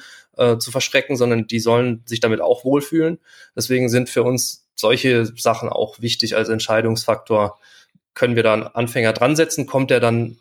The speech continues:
kann der sich da irgendwie selber reinarbeiten? Ähm, und ja, das, das ist für uns ganz wichtig.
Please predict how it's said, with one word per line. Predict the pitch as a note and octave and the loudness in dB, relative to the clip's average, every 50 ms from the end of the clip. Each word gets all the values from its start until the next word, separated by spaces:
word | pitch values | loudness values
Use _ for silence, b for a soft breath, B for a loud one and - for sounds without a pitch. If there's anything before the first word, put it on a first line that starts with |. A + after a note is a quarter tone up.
| _ - | _ -6
kann | - B2 B2 | -2 0 2
der | A#2 | 2
sich | A2+ A#2+ A#2 | 2 2 2
da | - B2 A#2+ A2+ A#2 - - | 2 2 2 2 0 -4 -8
irgendwie | - A#2+ A2 G#2+ | -6 -6 -6 -4
selber | A2 A2+ A2 A2+ A2+ A2 | -2 -2 0 0 0 2
reinarbeiten? | A#2 C3 D3+ D3+ - C#3+ C#3+ D3+ C#3+ D3 D3 - C#3+ C#3 C#3 B B B B B B B B B B | 2 2 2 2 0 2 2 2 2 0 0 -4 -6 -6 -8 B B B B B B B B B B
Ähm, | A#2 A#2 A#2 A2+ A2+ A#2 A2+ A2+ A#2 A#2 - _ _ _ _ _ _ _ _ _ _ _ - - _ | 0 2 2 4 4 4 4 2 0 -2 -6 _ _ _ _ _ _ _ _ _ _ _ -20 -20 _
und | - A2+ A2 G#2+ G#2 G2+ - - - - - - - - _ - | -2 0 0 0 0 -4 -4 -4 -4 -4 -4 -6 -10 -14 _ -6
ja, | A2+ A2+ - - - - - | -2 -2 -2 -2 -6 -10 -12
das, | - - - - - - - | -12 -10 -10 -10 -10 -10 -8
das | A2+ A2 | -6 -6
ist | A#2 G#2+ - | -4 -4 -4
für | - - G#2 | -4 -4 -4
uns | G#2 G2 - | -4 -4 -6
ganz | - - - - | -8 -10 -10 -8
wichtig. | G2+ - - - - - - - _ | -8 -8 -8 -8 -10 -14 -14 -16 _